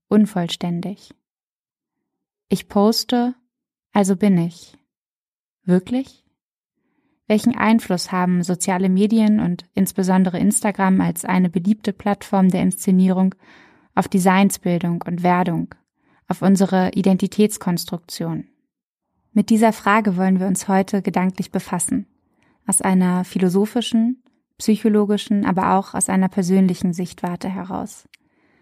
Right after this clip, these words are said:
Denn um die komme ich als aktive Nutzerin der Plattform gewiss nicht umhin. Und sie ist mit Sicherheit auch einer der Gründe, weshalb mich diese Frage selbst beschäftigt und bewegt.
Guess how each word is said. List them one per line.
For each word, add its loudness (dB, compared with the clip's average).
Denn 6
um 6
die 4
komme 0
ich -10
als -4
aktive 0
Nutzerin 0
der -2
Plattform 0
gewiss -2
nicht -4
umhin. -4
Und 0
sie 4
ist 0
mit 0
Sicherheit 0
auch -10
einer 4
der 2
Gründe, 2
weshalb -2
mich -4
diese -6
Frage -4
selbst -4
beschäftigt -8
und -4
bewegt. -10